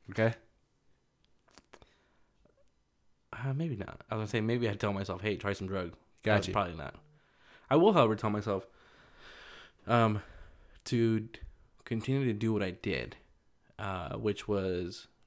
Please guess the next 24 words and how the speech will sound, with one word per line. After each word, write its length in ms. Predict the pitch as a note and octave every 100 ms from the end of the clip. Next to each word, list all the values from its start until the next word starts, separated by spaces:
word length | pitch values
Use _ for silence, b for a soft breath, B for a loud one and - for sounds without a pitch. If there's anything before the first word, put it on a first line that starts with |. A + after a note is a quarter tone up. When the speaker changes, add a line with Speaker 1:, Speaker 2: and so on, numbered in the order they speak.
| -
Speaker 2:
do 180 | A2 B2
things 280 | A#2 A#2 G#2+
at 100 | G2+
the 80 | G2
right 200 | F2+ D2+
age. 280 | C#2+ G2 - _ _ _ _ _
Speaker 1:
Okay. 300 | A#2 B2 C3 C3 - _ _
Speaker 2:
Um, 560 | - G2 F#2+ F#2+ F#2 F#2+ _ _ _ _ _ _ _ _ _
for 60 | A#2+
those 160 | A#2 G#2+
of 60 |
you 60 | G2+
that 100 | F#2+
don't 160 | G2 F#2+
know, 220 | F#2+ G#2+ _ _ -
uh, 420 | A2+ F#2+ F#2+ G2 G2 _ _ _ _ _ _ _ _ _ -
I 80 | G#2
didn't 200 | A#2+ A2
drink 380 | A2 G#2 G2+ - _ -
till 160 | - G2
I 120 | F#2+
was 240 | F2+ F#2
twenty-one, 380 | - G#2 A#2 F2 - _ _ _
Speaker 1:
Mm. 260 | B2 A2+ G2